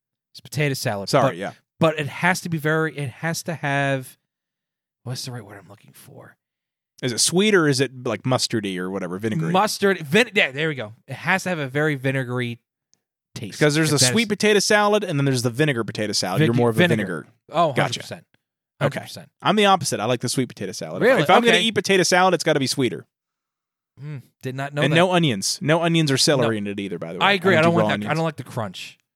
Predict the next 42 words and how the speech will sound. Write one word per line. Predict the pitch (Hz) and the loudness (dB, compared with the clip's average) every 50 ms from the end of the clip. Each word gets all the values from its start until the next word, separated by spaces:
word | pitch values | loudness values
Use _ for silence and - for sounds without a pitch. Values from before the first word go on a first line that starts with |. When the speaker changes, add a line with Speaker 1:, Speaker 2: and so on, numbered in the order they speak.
| _ _ _ _ - | _ _ _ _ -4
Speaker 2:
No, | 117 127 147 170 190 185 143 104 | 0 2 4 6 6 4 4 2
God. | 90 - 120 | 0 0 2
Speaker 1:
I | 156 190 | 4 4
mean, | 214 208 | 4 4
Speaker 2:
And | - 135 | 4 2
then | 139 | 2
Speaker 1:
something | 170 202 185 | 2 2 2
Speaker 2:
just | 202 202 | 2 0
Speaker 1:
that's | 190 175 - | 0 -2 -2
soft. | - - 196 202 196 175 - | 0 2 2 4 4 2 2
They | 151 135 | 0 -4
go, | - - - - - - - - - _ | -4 -8 -12 -12 -10 -10 -10 -12 -14 _
like, | - 120 139 143 - | -16 -16 -14 -10 -8
no, | 170 180 160 | -6 -4 -4
I | 127 | -6
don't | 120 120 | -6 -8
want | 123 131 131 | -10 -10 -10
that. | - - - | -10 -6 -2
Speaker 2:
Yeah, | 123 110 98 90 | -2 0 0 -2
no. | 98 98 85 90 - _ _ - | -2 -4 -6 -8 -10 _ _ -6
Speaker 1:
That's | 139 143 | -4 -2
Speaker 2:
It's | 147 - | 0 2
Speaker 1:
why | 156 | 2
I | 156 | 2
Speaker 2:
just | 160 | 2
Speaker 1:
don't | 156 151 | 2 2
Speaker 2:
too | - 160 | 2 2
Speaker 1:
put | |
Speaker 2:
many | 131 123 113 | 2 2 0
Speaker 1:
pickles | 110 110 135 156 113 107 | 0 0 0 0 -2 -2
on | 139 | -2
Speaker 2:
conflicting | |
Speaker 1:
my | 135 123 123 - | -4 -4 -4 -4
hot | 143 - | -4 -4
dog. | 113 104 | -6 -6
Speaker 2:
textures. | 95 - - - | -6 -8 -8 -6
Speaker 1:
I | 131 127 | -6 -4
mean, | - 101 117 - _ _ | -6 -6 -8 -12 _ _
put | - 143 139 - | -8 -8 -8 -6
pickles | - 143 143 147 139 127 | -6 -6 -6 -6 -6 -6
on | 131 127 | -6 -6
my, | 123 123 123 120 | -6 -6 -6 -8